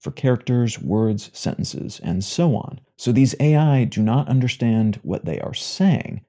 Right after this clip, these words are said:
they just know what tends to come after what in bodies of language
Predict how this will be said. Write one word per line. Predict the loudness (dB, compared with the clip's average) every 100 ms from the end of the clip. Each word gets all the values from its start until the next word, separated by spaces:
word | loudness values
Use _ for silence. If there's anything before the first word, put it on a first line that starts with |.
| _
they | 0
just | 2 2
know | 2 2
what | 2 0 -2
tends | 0 0 0
to | -4
come | -2 0
after | 2 0 -2
what | -2 0 0 -2 -8 -4
in | 0 2
bodies | 2 2 2 0
of | -2 -6
language | 0 2 4 2 -2 -6 -8